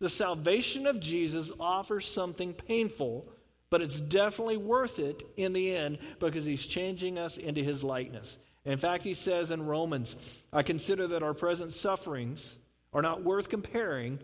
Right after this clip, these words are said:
with the glory that will be revealed in us." We say, "Oh, Lord, Lord, why am I suffering?" Paul would say, "Well, hang in there.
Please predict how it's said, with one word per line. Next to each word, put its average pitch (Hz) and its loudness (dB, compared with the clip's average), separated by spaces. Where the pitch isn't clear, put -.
with 175 0
the 170 2
glory 165 4
that 143 -2
will 151 -2
be 151 2
revealed 147 0
in 147 -4
us." 120 -4
We 185 4
say, 196 2
"Oh, 220 0
Lord, 226 2
Lord, 226 2
why 226 -2
am 233 0
I 196 0
suffering?" 214 -2
Paul 196 4
would 202 0
say, 180 -2
"Well, 165 -2
hang 180 -2
in 240 -2
there. 113 -8